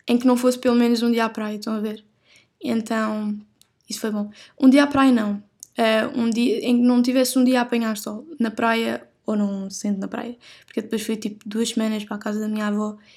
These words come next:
e lá aquilo tem, tipo, um jardinzinho e eu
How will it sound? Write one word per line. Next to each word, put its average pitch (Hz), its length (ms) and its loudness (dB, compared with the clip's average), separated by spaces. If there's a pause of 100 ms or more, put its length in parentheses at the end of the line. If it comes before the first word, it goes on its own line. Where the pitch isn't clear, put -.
(140)
e 240 60 -4
lá 214 120 -2
aquilo 214 220 -6
tem, 226 160 -2
tipo, 214 220 -6
um 226 80 0
jardinzinho 220 720 -2 (640)
e 226 40 -6
eu 214 380 -4